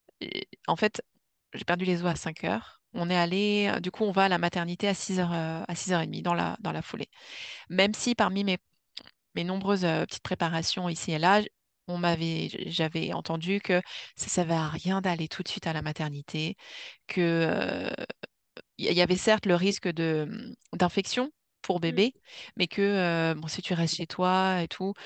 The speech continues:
Speaker 1: tu peux attendre que le travail commence, euh, tranquillement, t'es dans ton cocon, dans ta bulle. Euh,
Speaker 2: Ouais.
Speaker 1: voilà. Sauf que, bon, bah, en fait, euh, euh,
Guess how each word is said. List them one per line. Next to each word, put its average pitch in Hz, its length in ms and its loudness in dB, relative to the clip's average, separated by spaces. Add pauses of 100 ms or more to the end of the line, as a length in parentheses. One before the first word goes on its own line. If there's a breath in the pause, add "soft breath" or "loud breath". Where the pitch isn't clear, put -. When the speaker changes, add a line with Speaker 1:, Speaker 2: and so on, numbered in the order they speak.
(180 loud breath)
Speaker 1:
tu - 140 -14
peux 175 160 4
attendre 190 460 4
que - 100 -2
le 170 140 0
travail 165 460 2
commence, 165 600 -4
euh, 180 100 0 (880 loud breath)
tranquillement, 175 880 0
t'es 180 120 -2
dans 160 140 0
ton 180 160 -8
cocon, 170 300 -4
dans 180 140 4
ta 165 140 2
bulle. 165 340 0 (800 loud breath)
Euh, 160 140 2
Speaker 2:
Ouais. - 0 -
Speaker 1:
voilà. 147 220 -2 (160)
Sauf - 280 0
que, 170 720 0 (500)
bon, 170 100 -2
bah, 160 140 2
en - 60 0
fait, 190 300 2
euh, 160 300 2 (600)
euh, - 60 -12